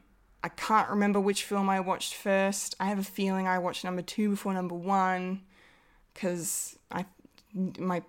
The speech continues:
parents had an interesting approach 'cause it's like, I remember, I'm pretty sure I saw Return of the Jedi before I saw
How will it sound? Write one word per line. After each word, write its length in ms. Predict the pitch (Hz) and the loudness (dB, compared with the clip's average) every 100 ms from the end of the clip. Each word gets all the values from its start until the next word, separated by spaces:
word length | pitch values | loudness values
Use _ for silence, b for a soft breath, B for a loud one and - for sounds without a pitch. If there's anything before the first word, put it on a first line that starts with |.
| _ | _
parents 400 | - 190 180 190 | -2 0 0 -2
had 160 | 196 175 | -4 -4
an 100 | 170 | -4
interesting 480 | 180 185 180 175 156 | -6 -6 -6 -6 -8
approach 540 | - 180 180 - - | -2 -2 0 -4 -6
'cause 160 | 185 175 | -6 -4
it's 120 | 180 | 0
like, 160 | 185 | 2
I 100 | 180 180 | 4 4
remember, 460 | 170 185 180 175 | 2 0 2 2
I'm 220 | 170 170 | 4 2
pretty 180 | 165 175 | 0 -4
sure 180 | 175 175 | -2 -2
I 60 | 170 | -2
saw 180 | - | -2
Return 320 | 175 165 185 170 | -2 -2 -4 -4
of 60 | |
the 80 | 170 | -4
Jedi 340 | 165 160 165 | -4 -2 -2
before 220 | 170 - 160 | -4 -6 -6
I 40 | |
saw 460 | 160 170 160 170 | -4 -4 -4 -6